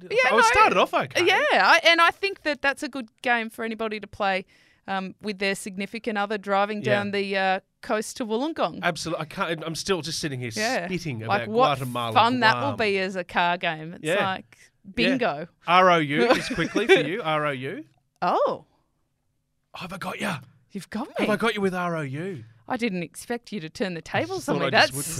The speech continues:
Speaker 2: quickly.
Speaker 1: sneaky. That's very sneaky and cheeky. Uh, oh, you got me.
Speaker 2: Romania.
Speaker 1: Romania, R O U.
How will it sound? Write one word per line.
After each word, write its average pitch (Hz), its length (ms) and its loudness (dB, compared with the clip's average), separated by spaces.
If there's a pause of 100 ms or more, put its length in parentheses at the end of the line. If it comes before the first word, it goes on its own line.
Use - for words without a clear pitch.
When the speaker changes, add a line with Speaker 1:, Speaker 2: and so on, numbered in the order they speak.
Speaker 2:
quickly. 240 160 6
Speaker 1:
sneaky. 180 400 -6
That's 214 220 -4
very 208 240 -2
sneaky 185 480 -8
and 165 100 -6
cheeky. 175 400 -8
Uh, 254 560 2 (1120)
oh, 208 440 -6 (720)
you 202 140 -4
got 254 200 -2
me. 208 300 -6 (220)
Speaker 2:
Romania. 110 520 -14 (300)
Speaker 1:
Romania, 440 760 -6
R 427 320 8
O - 20 4
U. 427 340 2